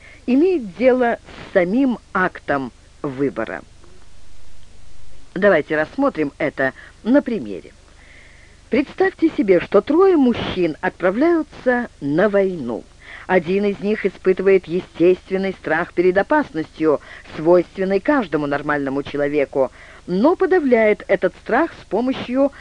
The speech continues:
нравственных усилий и становится храбрым. Теперь предположим, что двое других из-за отклонений в подсознании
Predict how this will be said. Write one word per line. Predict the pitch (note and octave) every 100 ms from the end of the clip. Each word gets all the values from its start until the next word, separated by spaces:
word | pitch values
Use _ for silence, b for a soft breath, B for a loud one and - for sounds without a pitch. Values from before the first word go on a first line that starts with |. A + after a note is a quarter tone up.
| B B
нравственных | E3+ F#3 F#3+ - - A3 G#3+ -
усилий | D3 - G#3 C#4 E4+ F4+ B B B -
и | G3 D#4+ -
становится | - B2 F3 A3+ - - A#3+ A#3 -
храбрым. | - - D#3+ A2 - F2+ D2 - - - - - - b b b b b b b -
Теперь | D4 D4+ C#4+ C#4+
предположим, | C#4+ D4+ D#4 D4 D4 D4
что | C#4 - A3
двое | F#3 A#3 G4+ F4+
других | F4+ E4 G3 D#3+ B2 - B B -
из-за | C4+ A3 F3+ B3 C4
отклонений | - G#3+ B3 C#4 C4+ G#3 D#3+
в | -
подсознании | F3 - G3 G#3 C#4+ G#4 D4 F3+